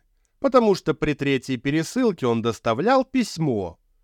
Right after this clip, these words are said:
В своём первом письме он написал только одно слово: «Ален». Только это. Его родители едва умели читать.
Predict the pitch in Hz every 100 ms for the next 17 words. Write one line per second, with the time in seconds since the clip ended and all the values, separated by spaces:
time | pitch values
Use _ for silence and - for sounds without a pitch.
0 | _ - - 131 156 143 156 160 160 165
1 | 175 190 - 247 214 143 127 117 123 120
2 | 220 262 - 262 233 247 233 240 240 -
3 | 185 160 120 95 92 82 _ _ _ _
4 | _ - 165 151 101 80 80 - _ _
5 | _ _ _ _ - 120 202 202 220 233
6 | - 117 104 - 87 82 _ _ _ _
7 | _ - 104 123 143 143 143 160 254 -
8 | 123 113 117 113 127 123 127 131 127 127
9 | - 170 208 156 98 -